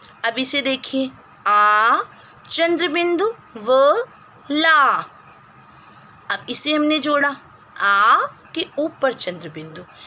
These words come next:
आ की मात्रा के ऊपर चंद्रबिंदु, व, ला, आंवला, ठीक है बेटा। अब इसे देखिए, मु, माँ में छोटी ऊ की मात्रा है तो मु,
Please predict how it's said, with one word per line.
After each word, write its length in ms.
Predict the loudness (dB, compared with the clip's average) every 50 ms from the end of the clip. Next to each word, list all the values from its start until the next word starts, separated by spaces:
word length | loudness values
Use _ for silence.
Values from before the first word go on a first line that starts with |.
| -20 -20 -20 -20 -14 -8
आ 140 | -8 -6 -6
की 220 | -6 -4 -2 -2
मात्रा 520 | 0 0 0 0 0 -2 -2 -2 0 0 0
के 180 | 0 -2 -2 -4
ऊपर 280 | -4 -4 -4 -4 -4 -2
चंद्रबिंदु, 720 | -2 -4 -6 -6 -8 -10 -12 -12 -12 -12 -12 -12 -14 -16 -18 -20 -20 -20 -20 -20 -20 -20 -20 -14 -4
व, 360 | 0 0 2 2 0 -2 -6 -10 -14 -10 -8
ला, 200 | -4 0 0 0 0 0 -2 -6 -12 -20 -10 -4 0
आंवला, 600 | 2 4 4 4 2 2 2 2 2 0 -2 -4 -8 -12 -16 -20 -20 -20 -20 -20 -20 -20 -20 -20 -20 -20 -20 -20 -20 -20 -20 -20 -12 -8
ठीक 200 | -8 -8 -6 -4
है 60 | -4 -4
बेटा। 260 | -4 -2 -2 -2 -2 -2 -4 -10 -20 -20 -20 -20 -8 -6
अब 160 | -6 -6 -6 -8
इसे 260 | -8 -6 -4 -4 -4 -2
देखिए, 500 | -2 -2 -4 -4 -4 -4 -4 -2 -4 -6 -10 -18 -20 -20 -20 -20 -20 -20 -20 -20 -20 -20 -20 -20 -20 -10 -6 -2
मु, 220 | 0 0 0 -2 -4 -10 -18 -20 -20 -20 -20 -20 -20 -20 -20 -20 -20 -20 -20 -20 -20 -20 -20 -20 -20 -20 -20 -20 -20 -20 -20 -20 -20 -20 -16 -10
माँ 160 | -6 -6 -4 -4
में 120 | -4 -6
छोटी 320 | -6 -4 -6 -4 -2 0
ऊ 80 | 0 0
की 160 | 0 -2 -2 0
मात्रा 400 | 0 0 -2 -2 -2 -2 -2 0
है 160 | 0 -2 -4
तो 200 | -4 -2 -2 0 0 -2 -4 -10 -20 -20 -20 -20 -20 -20 -16 -10 -6
मु, 140 | -2 0